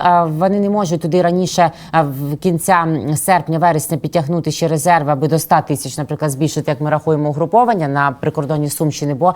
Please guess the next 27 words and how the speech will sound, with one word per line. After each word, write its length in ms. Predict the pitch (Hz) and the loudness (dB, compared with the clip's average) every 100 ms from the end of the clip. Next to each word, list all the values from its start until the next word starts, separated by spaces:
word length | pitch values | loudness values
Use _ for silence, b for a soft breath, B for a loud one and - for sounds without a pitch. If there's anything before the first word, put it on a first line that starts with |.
| B B | B B
зараз 340 | 143 202 196 170 | 0 0 0 -2
росіяни 500 | 165 165 196 196 165 | -4 0 0 0 0
кидають 380 | 185 160 170 | 0 0 0
більшість 420 | 143 180 151 143 - | 2 0 0 -4 -4
своїх 300 | 147 147 - B - | -2 -2 -4 B -2
резервів 420 | 160 170 160 143 | 0 2 0 0
і 60 | |
зусиль 420 | 147 151 - 233 233 | -2 -4 0 0 2
на 300 | 175 165 160 - 147 | 2 0 0 -2 -4
Покровський, 520 | 147 196 196 - 170 | -2 -2 -2 -2 0
Новопавлівський, 680 | 151 151 185 202 170 - 156 | 0 0 2 2 -2 -2 -2
Лиманський, 520 | 151 175 196 - 156 | 0 -2 -4 -4 -6
Куп'янський, 600 | - 175 165 151 - 151 | -2 -2 0 -2 0 -4
Торецький, 720 | 147 160 156 147 - 151 - - | 0 0 0 -2 -2 -2 -2 -4
Краматорський, 640 | 156 151 160 143 - 143 | -2 -2 -2 -4 -4 -6
Харківський 600 | - 151 117 123 - 139 | 0 -2 -2 -12 -8 -6
напрямки. 560 | 135 120 - 156 190 - B B | -4 -4 -6 -4 -4 -6 B B
Про 120 | 165 | -2
це 160 | 160 226 | 0 0
говорить 420 | 196 175 196 180 | 0 0 0 0
речник 420 | 185 139 - 143 | 0 0 -4 -8
оперативно-стратегічного 1080 | 143 156 156 143 147 - 147 160 165 - 151 | -4 -4 -2 -2 -4 -6 -4 -2 -2 -2 -4
угруповання 440 | 147 147 156 143 | -4 -2 -2 -2
військ 260 | 135 143 - | -4 -4 -2
Хортиця 420 | 208 214 190 160 | -4 -2 -2 -2
Віктор 300 | 147 165 180 | -2 -2 -4
Трегубов, 500 | 156 185 170 139 127 | -2 -2 0 0 0